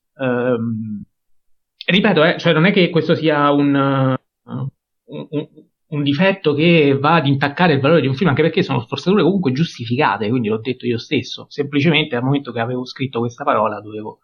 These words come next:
darne conto, non vorrei pensavate che magari mi riferivo al fatto che, eh, si tratta di, il trucco è prevedibile, magari, oppure, cioè, cose nel senso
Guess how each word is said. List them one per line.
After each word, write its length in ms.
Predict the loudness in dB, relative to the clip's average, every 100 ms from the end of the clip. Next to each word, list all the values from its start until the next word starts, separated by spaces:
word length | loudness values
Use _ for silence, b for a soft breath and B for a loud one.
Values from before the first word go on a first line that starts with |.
| _
darne 260 | -2 -2 0
conto, 300 | 0 0 -2
non 120 | 0
vorrei 340 | 2 2 0
pensavate 640 | -2 -4 -2 0 -2 -8 -20 B B -10
che 220 | -10 _ _ _ _ _ -4
magari 480 | 0 2 2 4 4
mi 100 | 4
riferivo 440 | 4 2 2 2
al 100 | 0 0
fatto 380 | -2 0 -2
che, 540 | 0 0 2 2 2 -2 B B B
eh, 320 | 0 2 2
si 380 | 0 -6 -6 -2
tratta 320 | 0 -2 0
di, 300 | 0 2 2
il 120 | 2 2
trucco 400 | 0 2 2 4
è 260 | 2 0
prevedibile, 720 | 0 0 2 2 2 2 2
magari, 560 | 2 2 2 2 2 0
oppure, 400 | -2 0 0 0
cioè, 140 | -2
cose 180 | -2 -2
nel 140 | -2 -4
senso 440 | -6 -4 -8